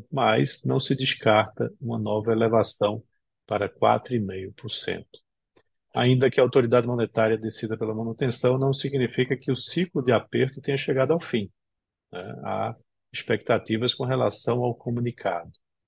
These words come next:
Já na China, a semana vai ser marcada por dados sobre concessão de crédito e indicadores de atividade econômica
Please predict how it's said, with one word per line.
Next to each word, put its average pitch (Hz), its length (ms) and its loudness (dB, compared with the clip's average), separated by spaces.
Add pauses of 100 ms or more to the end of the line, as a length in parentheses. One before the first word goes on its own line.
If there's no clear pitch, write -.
(400)
Já 160 140 6
na 175 120 4
China, 165 480 2 (300)
a 135 80 0
semana 139 400 4
vai 139 100 6
ser 135 180 2
marcada 131 460 -2
por 127 200 -4
dados 127 320 -4
sobre 127 480 -2 (280)
concessão 151 520 0
de 120 80 -4
crédito 131 540 0
e 131 60 0
indicadores 120 600 0
de 117 60 2
atividade 120 480 0
econômica 113 680 -6